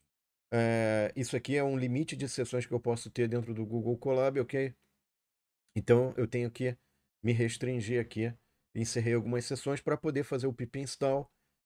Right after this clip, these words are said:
e começar a usar esse notebook aqui, tá, pessoal? Esse espaço aqui do Google Colab, tá?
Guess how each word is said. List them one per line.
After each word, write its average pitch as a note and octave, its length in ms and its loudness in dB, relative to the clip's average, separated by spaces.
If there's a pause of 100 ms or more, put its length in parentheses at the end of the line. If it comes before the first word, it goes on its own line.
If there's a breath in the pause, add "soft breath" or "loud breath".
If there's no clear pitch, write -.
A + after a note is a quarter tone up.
(120)
e E3+ 80 -2
começar C3 560 0
a C3+ 60 4
usar B2 300 0
esse B2 220 -2
notebook A#2 500 -2
aqui, A2 220 -2
tá, A2+ 180 0
pessoal? G2+ 340 -4
Esse F#2+ 180 -4
espaço A2 440 -4
aqui A2 320 -4 (400)
do A2+ 140 2
Google A#2 360 0
Colab, G#2 540 0 (560)
tá? G#2 320 0